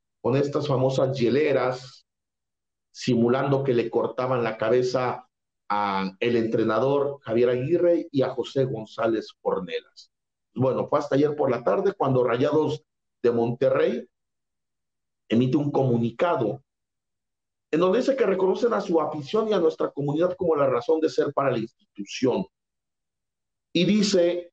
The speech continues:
son tres líneas: "Reprobamos los actos y manifestaciones violentos que no representan los valores y códigos éticos de la institución ni la forma de ser de nuestra afición". Entiendo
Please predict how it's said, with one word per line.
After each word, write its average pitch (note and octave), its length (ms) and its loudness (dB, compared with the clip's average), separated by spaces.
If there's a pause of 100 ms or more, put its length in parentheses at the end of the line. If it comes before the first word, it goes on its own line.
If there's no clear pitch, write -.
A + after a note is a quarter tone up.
son F3 320 -2
tres F3+ 200 2
líneas: C#3+ 640 0 (1400)
"Reprobamos F#3 720 2
los E3 260 0
actos G3+ 420 -2
y D#3+ 60 -8
manifestaciones D3 800 -2
violentos E3+ 500 0
que D3+ 100 -4
no D#3 160 2
representan E3 600 0
los C3 120 0
valores D3 400 0
y - 40 -20
códigos D3 440 0
éticos D3+ 400 0
de C3+ 80 2
la B2 80 2
institución C3+ 720 -2
ni C3 120 0
la A#2+ 180 2
forma D#3+ 440 0
de B2 80 0
ser C#3+ 420 -2 (220)
de B2+ 100 -2
nuestra B2 400 0
afición". B2 600 -2
Entiendo D3+ 720 2